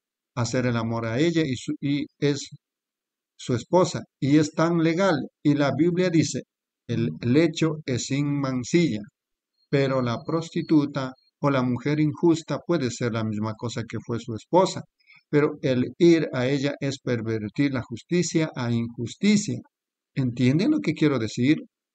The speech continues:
Ahora, yo pensé que tal vez esa declaración lo llevaría a ver de lo que estoy hablando. <clears throat> Párrafo sesenta y dos. Injusticia es la justicia pervertida.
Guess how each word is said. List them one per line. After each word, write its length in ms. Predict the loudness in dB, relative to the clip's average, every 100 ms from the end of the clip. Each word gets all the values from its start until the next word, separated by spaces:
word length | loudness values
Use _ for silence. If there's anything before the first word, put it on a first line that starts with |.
| _ _
Ahora, 300 | 0 2 0 2
yo 240 | 2 2
pensé 380 | 2 0 0 -2
que 120 | -2
tal 240 | -2 0
vez 260 | 0 -2 -2
esa 320 | 0 0 2 0
declaración 800 | 0 0 -2 -2 -2 -2 0 0
lo 100 | 0
llevaría 600 | -2 -4 2 4 4 0
a 160 | 0
ver 260 | 2 2 2 -4
de 200 | -6 -2
lo 140 | 0 0
que 140 | -4
estoy 360 | -10 -2 0 2
hablando. 520 | 0 -2 -4 -8 -14 _ _ -16
<clears throat> 340 | -16 -16 _
Párrafo 360 | -2 0 0 0
sesenta 460 | -2 0 0 2 0
y 80 |
dos. 320 | 0 -2 -8 -14 -20 _ _ _ _ _ _ _ -20 _
Injusticia 920 | 8 8 6 2 4 4 4 4 2 2 4
es 300 | 6 6 6
la 140 | 2
justicia 800 | 0 -4 0 2 2 4 2 2
pervertida. 680 | -2 -2 0 -2 2 4 4